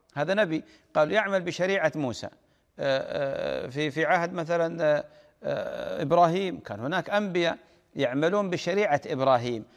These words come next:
هذا هو القول الصحيح، بارك الله في الجميع. طيب، عندي فاصل قصير نروح له ثم نعود إليكم بحول الله. حياكم الله. ال-، السؤال الأخير للإخوة الصم يقول: "ما حكم سفر الزوجة مع الأبناء؟ الابن عمره خمسة عشر سنة ولكن بدون إذن الزوج،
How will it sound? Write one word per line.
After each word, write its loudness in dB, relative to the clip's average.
هذا 0
هو 0
القول 2
الصحيح، -2
بارك 4
الله 4
في -4
الجميع. -4
طيب، 0
عندي -4
فاصل -2
قصير -6
نروح -4
له -2
ثم -4
نعود 0
إليكم -2
بحول -2
الله. -12
حياكم -6
الله. 0
ال-، -6
السؤال -2
الأخير -2
للإخوة -2
الصم -2
يقول: -4
"ما -2
حكم -4
سفر -4
الزوجة -2
مع -2
الأبناء؟ 0
الابن -4
عمره -2
خمسة -4
عشر -2
سنة -2
ولكن 2
بدون 0
إذن 0
الزوج، 2